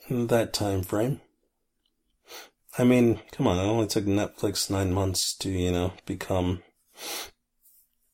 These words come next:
you know, <laughs> this is a totally practical endeavor. We got the harp on our side.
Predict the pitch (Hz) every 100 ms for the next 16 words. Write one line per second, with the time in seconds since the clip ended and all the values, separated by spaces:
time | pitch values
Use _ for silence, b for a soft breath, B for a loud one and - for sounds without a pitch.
0 | _ - - - 98 95 - B B B
1 | B _ _ - _ _ - - - -
2 | - - - 117 - 117 113 - 143 139
3 | 131 127 104 - - 113 110 - 87 -
4 | 90 87 85 - 110 95 87 82 87 -
5 | - _ _ _ _ _ _ _ _ _
6 | _ _ _ _ _ _ _ - 110 92
7 | - - 113 120 107 90 - - - -
8 | -